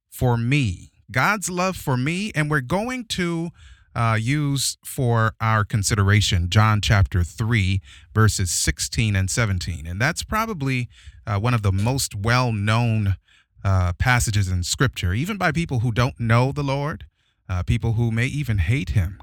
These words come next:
God forbid. Uh, but this is one that, although it's familiar and, it, you know, it's simple, uh, it can be simple, uh, sometimes people overcomplicate it.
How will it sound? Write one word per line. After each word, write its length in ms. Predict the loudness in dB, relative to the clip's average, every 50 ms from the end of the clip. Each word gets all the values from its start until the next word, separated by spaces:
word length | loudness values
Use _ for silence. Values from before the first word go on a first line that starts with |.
| -10
God 240 | -6 -4 -4 -4 -6
forbid. 400 | -8 -10 -10 -12 -14 -16 -18 -20 -20 _ _ _ _ _ _ _ _ _ _ _ -6
Uh, 180 | -4 -2 -2 0
but 260 | 0 0 0 0 0 -2
this 200 | -2 -2 0 0
is 160 | 0 -2 -2 -2
one 400 | -2 0 2 2 2 2 2 2
that, 240 | 2 2 2 2 -2 -2
although 500 | -2 -2 0 2 2 2 2 2 -2 -2 -4 -4
it's 320 | -4 -4 -4 -6 -8 -8 -10
familiar 760 | -10 -4 -2 0 2 2 2 2 2 0 -2 -2 -4 -6 -8 -6
and, 400 | -2 0 0 0 0 -2 -4 -6 -10 -14 -14
it, 160 | -16 -16 -16 _ -18 -14 -8
you 120 | -2 0 2
know, 180 | 2 2 2
it's 180 | 2 0 0 0
simple, 680 | -2 0 0 0 0 -2 -2 -4 -2 0 0 0 -2 -6 _ _ _ _ _ _ _ _ -6
uh, 380 | -2 -2 0 0 -2 -4 -6 -8
it 80 | -8 -4
can 260 | 2 4 4 4 4
be 120 | 2 2 0
simple, 480 | 2 2 2 2 2 0 -2 -4 -4 -8 _ _ _ _ _ -6
uh, 140 | -2 -2 -2
sometimes 500 | 0 0 -2 0 0 0 0 0 -2 -4
people 380 | -4 -4 -4 -2 -2 -6 -6 _ 0
overcomplicate 1040 | 2 2 2 2 0 -2 -6 -6 -4 -4 -4 -4 -2 -4 -4 -4 -4 -4 -6 -6 -10
it. 80 | -14